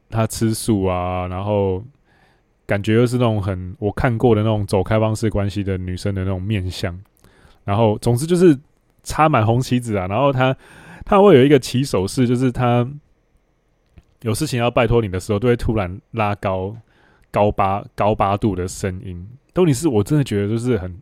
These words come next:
很讨厌、很不舒服，因为重点是他长得很丑，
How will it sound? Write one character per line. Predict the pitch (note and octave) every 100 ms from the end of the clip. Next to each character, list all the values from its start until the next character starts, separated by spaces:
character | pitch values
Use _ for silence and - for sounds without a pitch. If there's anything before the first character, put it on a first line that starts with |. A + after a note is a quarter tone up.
| _
很 | - G2+ G#2
讨 | F#2+ E2+
厌、 | A2
很 | F#2
不 | E2+
舒 | - G2+
服， | - -
因 | D3+
为 | D#3
重 | G3+
点 | D#3+
是 | B2+ D3+
他 |
长 | - G2+
得 | G#2+
很 | A2 C#3
丑， | - - A#2